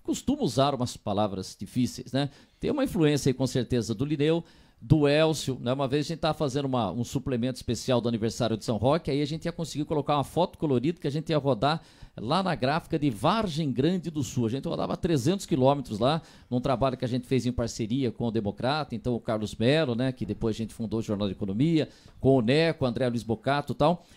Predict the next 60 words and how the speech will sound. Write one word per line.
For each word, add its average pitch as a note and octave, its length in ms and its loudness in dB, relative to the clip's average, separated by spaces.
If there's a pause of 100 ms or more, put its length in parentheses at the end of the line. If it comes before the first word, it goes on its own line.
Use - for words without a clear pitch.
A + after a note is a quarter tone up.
e C#3 100 6
a - 20 8
gente E3+ 220 0
ia F3+ 80 2
ter F#3+ 120 4
uma F#3 120 2
foto G3 320 0
colorida F3 1000 2
no B2 100 -2
suplemento B2 640 0
do A2+ 80 -4
Democrata. G#2+ 400 -2
Então C#3+ 120 0
era E3+ 100 2
uma F3 100 0
imagem C#3 320 0
assim, C#3 260 -4 (320)
por E3 160 4
trás D#3+ 600 2
do B2 100 2
morro, A#2+ 320 2
do, A2 160 -4
do, G#2+ 200 -6
ali B2 180 0
por D3+ 160 -2
trás C#3 260 0
da, C3 140 2
da B2+ 120 2
imagem C#3+ 380 4
de B2 60 -8
São B2+ 180 0
Roque C3 300 2
no B2 60 0
Morro A#2 200 2
do G#2+ 80 0
Cruzeiro, C3+ 420 0 (280)
lembro C#3+ 180 2
até C3+ 160 -4
que - 60 -18
tava C3+ 200 2
pintado B2+ 400 -2
de B2+ 80 -2
marrom B2 380 6
uma A#2 200 2
época, A#2 400 0
o, - 600 -10
o G#2+ 60 -10
São A#2+ 220 0
Roque A#2+ 340 2
lá B2 100 4
já C3 120 -2
foi A#2 140 -4
pintado A2+ 320 -2
de A2+ 60 -2
marrom, C3+ 240 2 (320)
e C3+ 100 8
olhando E3 380 6
pra - 140 0
cidade, A2 500 -2
né? C#3 180 0